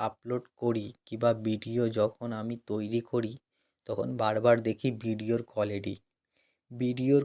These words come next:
কোয়ালিটি যদি ভালো হয়, তাহলে অডিয়েন্স নিশ্চয়ই দেখে তোমার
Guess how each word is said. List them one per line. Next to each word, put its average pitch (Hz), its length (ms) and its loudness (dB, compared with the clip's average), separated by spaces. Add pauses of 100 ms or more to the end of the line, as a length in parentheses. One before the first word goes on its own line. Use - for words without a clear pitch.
কোয়ালিটি 123 560 2
যদি 117 320 -2 (180)
ভালো 110 280 -2 (140)
হয়, 110 320 2 (100)
তাহলে 107 320 0 (300)
অডিয়েন্স 113 540 -2 (640)
নিশ্চয়ই 120 640 0
দেখে 117 300 -2 (140)
তোমার 117 440 -2